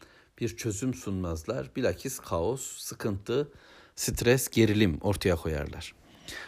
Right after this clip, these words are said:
İkinci ayet şöyle. "Ma dalle sahibukum ve ma gava."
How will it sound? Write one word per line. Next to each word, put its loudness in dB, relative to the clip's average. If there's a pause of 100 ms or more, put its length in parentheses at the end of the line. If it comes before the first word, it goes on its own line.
(260)
İkinci 10
ayet 12
şöyle. 4 (320)
"Ma 8
dalle 10
sahibukum 4
ve 8
ma 6
gava." -2